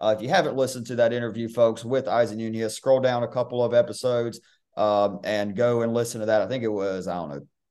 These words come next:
four, five episodes ago, maybe. Anyways, you'll see it. It's him and Angel Diaz, a very well-spoken guy, Isaac Nunez, and he's a leader. You know, he is the leader of the Southeastern baseball team. He is probably the most important player. I'd say he's the most important player on that team, just what he does from a leadership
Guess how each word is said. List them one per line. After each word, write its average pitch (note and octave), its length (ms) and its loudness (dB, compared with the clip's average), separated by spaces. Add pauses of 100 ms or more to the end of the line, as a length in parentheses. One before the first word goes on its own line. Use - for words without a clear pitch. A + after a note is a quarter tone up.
(380)
four, E3+ 500 2
five D#3 220 4
episodes D3+ 360 -4
ago, C#3+ 360 0
maybe. C#3+ 340 0
Anyways, A#2 400 0
you'll C#3+ 160 2
see A#2+ 160 -6
it. A#2+ 80 0
It's A2+ 140 -4
him D3+ 160 0
and C3 100 -4
Angel A#2+ 240 -4
Diaz, A2 540 0 (340)
a G2+ 160 2
very C3 260 4
well-spoken A#2 580 0
guy, A2+ 360 4
Isaac G#2 200 -2
Nunez, G#2+ 600 -2
and G2 120 -4
he's C3 180 0
a C3 40 2
leader. A#2+ 340 -2
You G#2+ 80 -6
know, A2 100 -4
he B2+ 260 -4
is A#2+ 160 -2
the A2+ 140 -4
leader A#2+ 420 -2
of A2 380 4 (180)
the G2+ 200 -4
Southeastern A2 540 -2
baseball F#2 400 -4
team. F2+ 240 -10
He B2 240 -6
is A2+ 400 -2 (720)
probably E3 520 4
the D3 100 0
most C#3+ 240 2
important C#3 400 -2
player. F#2+ 240 0
I'd A2 160 -2
say C#3+ 160 -2
he's C3 120 -6
the B2 40 -8
most B2+ 220 0
important C3 360 -2
player A#2 340 2
on A#2 200 2
that A2 240 -4
team, A#2 240 -6
just G2+ 160 -10
what A#2 180 0
he A2+ 120 -4
does A2 300 0
from A2 140 -10
a G2+ 80 -6
leadership A#2+ 600 -4